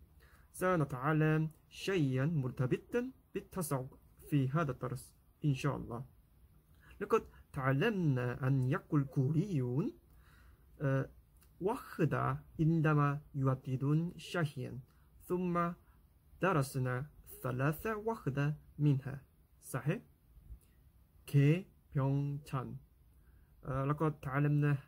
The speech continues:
هذه الوحدة. 개병찬. 개병찬.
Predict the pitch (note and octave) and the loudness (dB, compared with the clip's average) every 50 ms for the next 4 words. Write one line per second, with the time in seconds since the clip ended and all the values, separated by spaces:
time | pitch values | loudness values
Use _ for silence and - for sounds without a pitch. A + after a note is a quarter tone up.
0 | _ _ _ _ _ _ - - G#3 G3 D3 C3+ C3 B2 A#2+ C#3 D3+ - C3 - | _ _ _ _ _ _ -8 -4 -2 -2 0 0 -2 0 -2 -4 -4 -6 -8 -8
1 | A2+ G#2+ - - - - - - - - - - - - - - C3 C3 C3 C3+ | -8 -12 -12 -16 -20 -20 -20 -20 -20 -20 -20 -20 -20 -8 -2 0 2 4 4 4
2 | C#3+ D#3 D3+ - - _ - D3+ B2 B2+ C3 C3 C3+ D3+ - - - _ - - | 2 0 -2 -6 -18 _ -2 -2 0 0 0 -2 -2 -4 -8 -14 -20 _ -8 -8
3 | B2+ A#2 A#2 A#2+ - - _ - - - _ _ - _ - _ _ - _ - | -6 -6 -8 -12 -14 -20 _ -20 -20 -20 _ _ -20 _ -20 _ _ -20 _ -6
4 | - C3 C3 B2+ C3 B2+ C3 C3 - - - - - - B2+ C3 C#3 D3 D#3 E3 | -2 0 2 2 2 2 0 -2 -6 -10 -20 -8 -4 0 2 4 4 4 2 0
5 | E3 E3 E3 D3+ - C3 A#2 A#2 | -2 -4 -6 -6 -8 -8 -8 -8